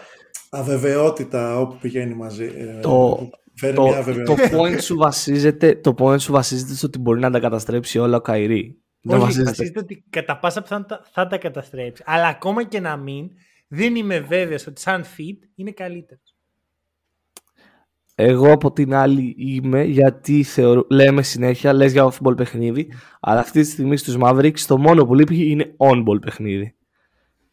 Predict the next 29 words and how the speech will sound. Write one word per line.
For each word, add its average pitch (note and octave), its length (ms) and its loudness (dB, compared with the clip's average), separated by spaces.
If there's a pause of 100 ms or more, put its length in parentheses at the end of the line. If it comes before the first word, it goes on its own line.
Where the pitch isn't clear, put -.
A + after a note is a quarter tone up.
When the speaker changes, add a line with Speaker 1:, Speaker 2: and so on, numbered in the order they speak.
(1160)
Speaker 2:
Πέρα D3 260 8
από C#3+ 100 2
τον C3 160 6
Speaker 3:
Οκ, B2+ 60 6
Speaker 2:
Λούκα, C#3 220 4
Speaker 3:
αυτό E3+ 120 4
Speaker 2:
κανένας C#3 420 4
Speaker 3:
είναι. C3 100 4
Speaker 2:
άλλος B2 140 2
δεν A#2+ 100 0
μπορεί A#2 140 -6
να A#2+ 60 -2
φτιάξει A#2+ 300 -4
τη A#2 60 -4
δικιά A#2 240 2
του A2+ 80 -10
φάση, C3 360 0
κανένας C#3+ 320 2
άλλος C3+ 120 2
δεν B2+ 100 0
μπορεί B2 140 6
να B2 80 2
Speaker 3:
Αυτό A#2+ 180 0
Speaker 2:
επιτεθεί A#2+ 320 -2
Speaker 3:
έχει A2+ 100 0
Speaker 2:
μόνος A#2 300 2
του - 80 -16
κατά, A2+ 200 0
Speaker 3:
ενδιαφέρον, G#2+ 340 -10